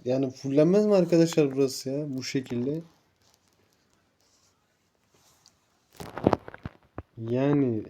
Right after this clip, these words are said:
her şey çünkü Zeppelin'le bitiyor. Yani değeri güzel elde edeceğiz. Bence fulle ben deneyeceğim ya. Saldır dedim gitti hatta. Hani korkanın çocuğu olmaz. Şu şekilde balon. Tazı,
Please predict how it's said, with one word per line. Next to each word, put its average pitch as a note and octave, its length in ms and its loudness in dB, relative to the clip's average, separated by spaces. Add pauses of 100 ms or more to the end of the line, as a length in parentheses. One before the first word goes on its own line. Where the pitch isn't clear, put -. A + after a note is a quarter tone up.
her D3 200 2
şey F3 280 2
çünkü E3+ 280 2
Zeppelin'le D#3 440 4
bitiyor. C3 260 -2
Yani A#2+ 160 -4
değeri D3 360 6
güzel D3 260 6
elde D3 260 4
edeceğiz. B2+ 360 0 (1200)
Bence D#3+ 280 2
fulle D#3 380 4
ben D#3+ 240 0
deneyeceğim E3+ 480 6 (180)
ya. B2 60 -6
Saldır D#3+ 480 2
dedim C#3 260 2
gitti C3 260 -4
hatta. B2 400 -6 (680)
Hani A#2 160 -14
korkanın D3 480 2
çocuğu D3 500 0 (340)
olmaz. D3 640 -2 (1400)
Şu - 260 -20
şekilde C#3 440 -2
balon. C#3 400 -2 (1500)
Tazı, D3 520 2